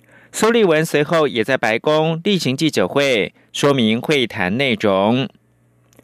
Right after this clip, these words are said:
对于疫情，苏利文表示，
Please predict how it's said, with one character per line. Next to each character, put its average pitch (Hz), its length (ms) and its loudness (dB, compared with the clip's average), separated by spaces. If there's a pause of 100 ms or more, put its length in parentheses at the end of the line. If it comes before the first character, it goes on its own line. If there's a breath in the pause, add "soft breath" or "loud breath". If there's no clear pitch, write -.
(500 soft breath)
对 214 240 0
于 208 60 0
疫 233 200 0
情， 123 480 -2
苏 - 180 0
利 156 120 0
文 127 220 2
表 107 240 0
示， 139 460 -2